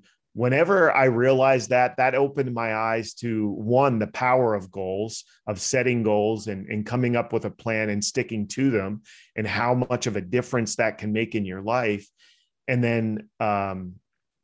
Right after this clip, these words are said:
and then two, uh, just developing yourself and becoming that better version of yourself, and understanding that who you are today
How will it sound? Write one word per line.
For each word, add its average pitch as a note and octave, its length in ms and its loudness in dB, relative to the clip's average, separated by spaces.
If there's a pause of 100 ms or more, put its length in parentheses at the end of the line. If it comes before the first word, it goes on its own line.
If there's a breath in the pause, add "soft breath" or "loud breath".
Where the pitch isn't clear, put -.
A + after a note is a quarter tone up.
(240)
and B2 120 0
then A2 220 -2
two, C#3 600 2 (300 soft breath)
uh, G2+ 300 -2 (180)
just D3 240 0
developing C3+ 680 -4
yourself A2+ 560 -2
and G#2 120 -4
becoming B2 420 -2
that A2+ 240 -4
better A2+ 240 0
version A2+ 420 -4
of G#2 100 -6
yourself, G#2+ 460 -2 (340 loud breath)
and B2 240 -2
understanding C#3 920 0
that A2+ 320 -2 (160)
who E3+ 100 2
you E3+ 260 4
are C#3 180 4
today B2+ 580 0